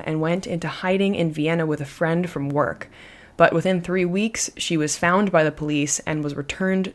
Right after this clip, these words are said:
to her parents. She actually did try to tell the police about the abuse that was happening at home, but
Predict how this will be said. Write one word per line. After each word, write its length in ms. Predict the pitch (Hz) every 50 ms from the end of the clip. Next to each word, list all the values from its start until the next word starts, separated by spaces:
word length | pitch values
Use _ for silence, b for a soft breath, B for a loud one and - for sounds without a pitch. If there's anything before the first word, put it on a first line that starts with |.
| -
to 160 | - - 160 151
her 120 | 143 143
parents. 580 | 143 - - 147 139 117 - - - - - - B B B B B B B B B B B B
She 320 | B - - 190 185 -
actually 380 | - 175 196 - - 220 202 185
did 240 | 160 175 175 180 170
try 320 | - - 156 151 156 165
to 100 | 165 165
tell 240 | 151 - 160 147 151
the 80 | 156 151
police 460 | 143 - 151 147 147 160 165 - -
about 300 | - 147 151 135 147 147
the 100 | - 151
abuse 380 | 143 139 143 143 139 156 156 -
that 120 | - -
was 120 | - 139 -
happening 400 | - 151 151 - 170 170 156 147
at 80 | 143
home, 400 | - - 151 156 170 196 208 196 -
but 240 | 160 151 - -